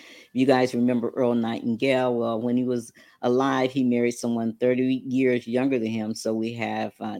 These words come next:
Diana Nightingale, Lisa Sasevich, Les Brown. Uh, we have, uh, Don Green, the C E O of, um,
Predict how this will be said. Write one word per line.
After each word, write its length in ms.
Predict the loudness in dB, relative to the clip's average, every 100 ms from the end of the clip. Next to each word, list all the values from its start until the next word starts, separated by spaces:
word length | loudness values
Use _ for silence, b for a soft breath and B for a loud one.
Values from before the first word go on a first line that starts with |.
| -6
Diana 480 | -2 0 2 4
Nightingale, 960 | 4 2 0 0 2 2 2 -2 -4 -6 _ _ _ _ _ 4
Lisa 300 | 6 6 2
Sasevich, 1000 | -2 2 4 4 2 -2 0 2 2 -2
Les 560 | 0 4 6 4 2 -6 -12 -12
Brown. 920 | -2 2 4 6 6 4 2 2 2 0 B B B B
Uh, 500 | 0 2 4 2 2 2
we 160 | 2
have, 400 | 2 2 2 0 -2
uh, 220 | -2 -2
Don 480 | 0 0 2 4 2
Green, 460 | 2 2 2 2 2
the 120 | -2
C 400 | -2 0 0 0
E 60 | -2
O 520 | 2 4 6 4 2 -4 -4
of, 400 | 0 0 -2 -4
um, 440 | -6 -4 -2 -4